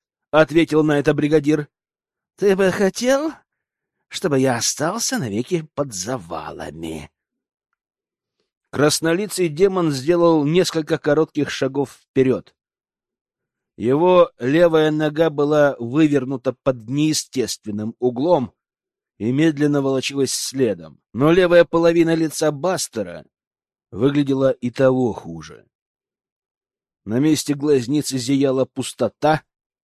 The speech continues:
а вокруг свисали лохмотья содранной кожи.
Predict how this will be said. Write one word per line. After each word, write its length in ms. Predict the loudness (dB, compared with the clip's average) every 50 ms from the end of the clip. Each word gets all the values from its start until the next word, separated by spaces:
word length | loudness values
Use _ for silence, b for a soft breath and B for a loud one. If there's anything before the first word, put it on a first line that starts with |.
| _ _ _ _ _ _ _ _
а 120 | -2 0 2
вокруг 380 | 4 4 4 4 2 2 2
свисали 460 | 0 -4 -2 -2 0 2 2 4 4
лохмотья 680 | 4 4 2 0 0 -2 0 0 0 0 0 0 -2 -2
содранной 580 | 0 0 0 2 2 2 0 0 0 0 -2
кожи. 640 | -4 -4 -2 0 0 0 -2 -6 -12 -16 -18 -20 -20